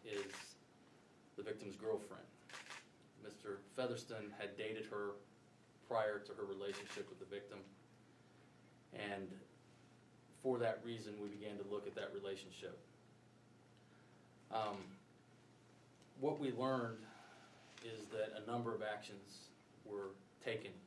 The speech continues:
by Mister Featherston long before, uh, the death of our victim in this case, and those began almost a year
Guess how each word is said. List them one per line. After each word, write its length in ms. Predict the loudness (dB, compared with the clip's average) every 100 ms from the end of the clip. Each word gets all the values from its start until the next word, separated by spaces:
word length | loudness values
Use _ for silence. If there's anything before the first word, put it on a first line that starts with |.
| -10
by 80 | -6 -6
Mister 220 | -6 -8
Featherston 580 | -4 -2 -2 -4 -10 -10 -14 -20 -20 -20 -20 -20 -20 -18 0
long 240 | 4 6
before, 500 | 4 0 4 6 6 2 -8 -16 -10
uh, 180 | -8 -6
the 60 | -4
death 240 | -4 -4
of 80 | -2
our 80 | -2
victim 320 | -2 -4 -6
in 100 | -8
this 160 | -10 -12
case, 480 | -12 -12 -12 -16 -16 -16
and 80 | -12
those 100 | -10
began 320 | -8 -4 -4 -4
almost 280 | -8 -6
a 40 | -6
year 200 | -2